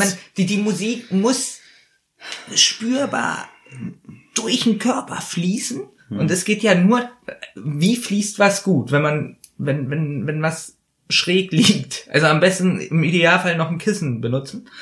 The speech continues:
Speaker 2: Und dann fließt die Musik, weil, und wenn man sich bewegt, jetzt stell dir mal vor, ein Fluss würde sich nach oben und unten bewegen. Wie würde sich, wie würde die Musik fließen?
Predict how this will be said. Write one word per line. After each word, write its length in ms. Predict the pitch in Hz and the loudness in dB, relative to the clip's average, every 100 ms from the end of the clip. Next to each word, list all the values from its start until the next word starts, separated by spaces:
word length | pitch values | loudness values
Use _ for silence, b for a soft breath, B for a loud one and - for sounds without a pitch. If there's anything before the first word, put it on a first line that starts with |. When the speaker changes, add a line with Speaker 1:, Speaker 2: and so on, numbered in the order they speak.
| B B B | B B B
Speaker 2:
Und 240 | - 165 - _ | -8 -8 -8 _
dann 420 | - 147 208 262 | -4 0 0 0
fließt 460 | - 190 202 - - | -4 -8 -6 -6 -4
die 100 | 202 | 0
Musik, 380 | 208 208 147 131 | 2 2 -2 2
weil, 160 | 151 | 2
und 180 | 170 165 | 2 0
wenn 140 | 165 | 2
man 220 | 214 208 185 | 2 2 0
sich 220 | 190 - | -4 -4
bewegt, 580 | 175 160 220 - - - _ | -4 0 0 0 -4 -20 _
jetzt 160 | 139 143 | -2 0
stell 120 | 196 | 0
dir 60 | |
mal 140 | 202 180 | 0 -2
vor, 220 | - 220 | -2 0
ein 120 | 196 | 0
Fluss 400 | 180 202 254 - | 0 -2 0 -2
würde 180 | 202 202 | -2 -2
sich 200 | 180 196 175 | -2 -4 -4
nach 160 | 180 | -4
oben 280 | - 254 233 | 2 4 4
und 100 | 220 | 4
unten 240 | 202 156 | 2 2
bewegen. 500 | 143 120 110 120 - _ b b b b _ _ _ _ _ - | 0 0 0 -4 -10 _ b b b b _ _ _ _ _ -4
Wie 220 | 190 208 | 0 4
würde 160 | 226 | 4
sich, 400 | 208 208 - - | 4 0 -4 -8
wie 160 | 202 226 | -2 0
würde 180 | 247 226 | 2 2
die 80 | 214 | 2
Musik 360 | 214 220 214 | 2 2 -2
fließen? 540 | - 226 - - 123 | -2 0 0 -2 -10